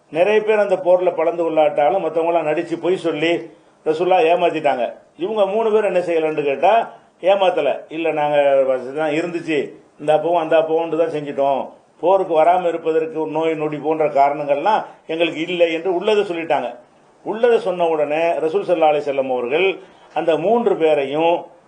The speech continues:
"நீங்க வந்து யாரும் எந்த பேச்சும் வச்சுக்கிற வேண்டாம், அவங்களோட தொடர்பு வச்சுக்கிற வேண்டாம்" என்று ரசூல் ஸல்லல்லாஹு அலைஹி வஸல்லம் வந்து அதை ஏறக்குறைய சமூக புறக்கணிப்பு மாதிரி செஞ்சிட்டாங்க. அவங்க வீட்டிலே முடங்கிட்டாங்க. தொலை வருவாங்க,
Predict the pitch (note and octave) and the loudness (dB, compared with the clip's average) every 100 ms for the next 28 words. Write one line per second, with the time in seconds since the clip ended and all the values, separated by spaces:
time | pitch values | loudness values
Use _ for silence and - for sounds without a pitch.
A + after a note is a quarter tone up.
0 | _ E3 F3 E3 D#3+ F3 E3 D#3+ F3+ E3+ | _ -4 0 2 2 2 2 4 2 0
1 | D#3+ D#3+ D#3+ D#3+ E3 D3+ D#3+ D3+ C3+ B2+ | -2 -4 -4 -6 -6 -6 0 2 2 0
2 | C3+ C#3 B2+ - _ _ - D3+ F3+ F#3+ | 0 0 -2 -10 _ _ -2 0 2 2
3 | F3+ E3+ G3 F#3+ F3+ E3 D3+ C#3+ C#3+ C#3+ | 0 2 2 2 -2 -2 0 0 2 0
4 | C#3 C#3 D#3+ E3+ D#3 E3+ D#3 C#3+ C#3 B2+ | 0 -4 -2 -2 -2 -4 0 2 2 0
5 | C3 B2+ C#3+ A3+ G3+ C3+ - _ - D3+ | -4 -4 0 2 2 0 -10 _ -2 0
6 | D3+ D3+ E3 E3 G3+ F#3 D3 E3+ G3+ F#3+ | 2 2 2 2 2 2 2 0 2 0
7 | F#3+ G3+ G#3 G3 F3+ F3+ F#3+ D#3 F3 E3+ | 2 0 0 -4 -4 -2 -2 -4 -6 -2
8 | C3+ A#2+ - _ _ _ _ - F#3 G#3 | -2 -4 -12 _ _ _ _ -4 -2 0
9 | F#3+ F#3+ E3+ G3+ F3+ F3 G3 F3 D#3 C3 | 2 0 2 0 2 -2 -2 0 -2 -2
10 | - - _ _ _ - D3+ E3+ E3 F3 | -10 -18 _ _ _ -6 2 4 4 4
11 | E3+ D#3+ | 2 4